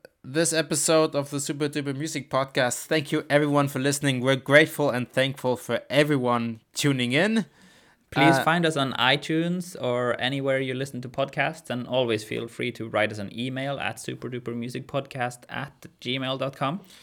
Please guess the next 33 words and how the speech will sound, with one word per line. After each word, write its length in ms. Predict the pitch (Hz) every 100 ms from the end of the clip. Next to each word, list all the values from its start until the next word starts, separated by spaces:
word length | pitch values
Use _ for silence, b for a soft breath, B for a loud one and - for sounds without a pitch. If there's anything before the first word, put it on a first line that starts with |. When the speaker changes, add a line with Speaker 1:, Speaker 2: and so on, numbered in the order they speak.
| B -
Speaker 1:
Yes, 280 | 120 165 151
and 180 | 131
leave 200 | 127 139
a 240 | 139 131 127
review 480 | 123 123 127 151 156
or 160 | 135
anything, 600 | 127 135 131 135 127 123 117 b b b b b b -
uh, 300 | 120 117 113
you'd 200 | 127 123
like. 200 | 127 139
Share 380 | - 135 139 143
it. 260 | 139 - -
Uh, 320 | - 120 113 110
sharing 360 | - 151 151
is 120 | 135
caring. 580 | - 127 127 123 123 120 -
And 460 | 117 110 107 107 -
we're 140 | 135 143
also 160 | 185
on 80 | 185
Facebook. 540 | 143 170 143 143 131 - _ _ -
That 140 | 127
would 160 | 131 -
be 540 | 127 123 123 120 117 b b b _
Super 220 | - 143
Duper 220 | 143 131
Music 300 | 127 131 117
Podcast 720 | 120 107 - 104 98 - - - _ _ -
on 400 | 101 95 95 92 -
Facebook. 520 | 123 123 120 113 -
You'll 100 | 101 -
find 140 | 104 107
us. 260 | 104 -